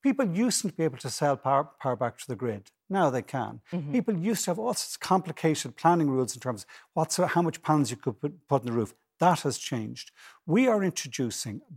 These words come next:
Speaker 1: by week by week, a whole series of measures, some of which will be challenging, some of which in the likes of area of transport and agriculture in particularly, will be difficult
Speaker 2: Mm.
Speaker 1: because it will require us to change the way the system works. In energy, I think it'll happen quicker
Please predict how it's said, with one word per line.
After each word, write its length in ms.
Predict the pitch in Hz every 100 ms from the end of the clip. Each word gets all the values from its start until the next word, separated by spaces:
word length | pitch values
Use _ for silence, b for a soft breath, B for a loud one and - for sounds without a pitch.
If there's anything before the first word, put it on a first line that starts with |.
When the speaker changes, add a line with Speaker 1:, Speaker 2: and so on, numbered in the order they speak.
| -
Speaker 1:
by 160 | 147 131
week 360 | 120 262 254
by 180 | - 202
week, 360 | 156 117 95 -
a 80 | 156
whole 320 | - 190 269
series 400 | - 180 160 156
of 60 |
measures, 360 | 123 117 101 98 B B B
some 380 | - - 214 330
of 120 | -
which 200 | 277 -
will 100 | 240
be 140 | 208
challenging, 560 | - 220 233 131 101 180 _ -
some 240 | - 214
of 160 | 233 -
which 180 | 208
in 80 | 165
the 80 | 147
likes 220 | 135 -
of 80 | 131
area 140 | 120
of 80 | 110
transport 520 | - 190 220 - 165
and 80 | 127
agriculture 540 | 151 156 - 139 120 123
in 80 |
particularly, 640 | 104 - 214 - - 120 104 B B B
will 140 | 202
be 100 | 214
difficult 420 | 196 247 - 139 156
Speaker 2:
Mm. 20 |
Speaker 1:
because 180 | 143 156
it 60 | 165
will 60 | 160
require 280 | - 175
us 100 | 170 -
to 40 | -
change 360 | - 180 165
the 80 | 151
way 100 | 147
the 100 | 139
system 420 | - 156 - 135
works. 360 | 135 113 - - B B B
In 160 | 151
energy, 640 | 151 311 311 156 - 104 131 _ b b -
I 80 |
think 260 | 143 262 233
it'll 140 | 220
happen 420 | 147 - 175 - 156
quicker 580 | - 165 - 110 110